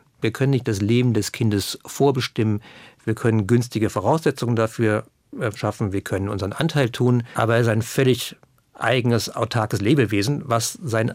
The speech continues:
Weg auch selbst finden wird. Und wenn ich als Elternteil meinen Selbstwert daraus ziehe, dass mein Kind sich so entwickelt, wie ich mir das vorgestellt habe, dann haben wir da ein Problem, glaube ich.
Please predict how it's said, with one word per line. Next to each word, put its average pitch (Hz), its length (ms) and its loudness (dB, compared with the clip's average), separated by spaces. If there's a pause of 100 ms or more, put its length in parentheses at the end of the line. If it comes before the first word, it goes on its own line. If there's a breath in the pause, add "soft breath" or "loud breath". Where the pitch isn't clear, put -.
Weg 113 200 -2
auch 113 100 -2
selbst - 300 -2
finden 123 400 -2
wird. 113 240 -2 (760 loud breath)
Und 131 120 2
wenn 127 220 2
ich - 320 -2
als 135 180 0
Elternteil 117 720 2
meinen 151 360 2
Selbstwert 127 500 0
daraus 113 320 0
ziehe, 113 420 2 (120)
dass 110 200 -2
mein 110 200 2
Kind 165 260 2
sich 120 200 2
so 131 180 4
entwickelt, 113 440 -2
wie 131 140 -4
ich 180 200 0
mir 135 60 4
das 113 120 2
vorgestellt 127 560 -2
habe, 131 240 -4
dann 117 180 0
haben 131 120 0
wir 123 100 0
da 117 280 2
ein 104 500 0
Problem, - 360 -8
glaube - 280 -12
ich. - 160 -14